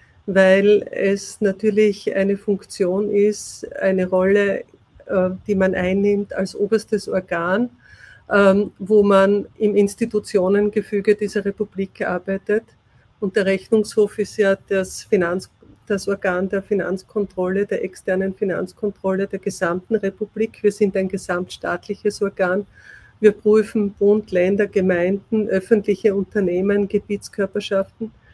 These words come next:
Sozialversicherungsträger. Und ich denke, da ist es von Vorteil, wenn man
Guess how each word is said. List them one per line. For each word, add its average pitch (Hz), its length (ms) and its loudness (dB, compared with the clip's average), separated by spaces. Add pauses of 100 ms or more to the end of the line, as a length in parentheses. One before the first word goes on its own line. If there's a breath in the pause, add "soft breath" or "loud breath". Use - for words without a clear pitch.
(600 soft breath)
Sozialversicherungsträger. 202 1700 -2 (960)
Und 214 160 0
ich 214 180 0
denke, 202 460 4
da 226 80 4
ist 202 220 0
es 233 120 -4
von 208 220 0
Vorteil, 208 800 2 (100)
wenn 208 220 4
man 208 300 2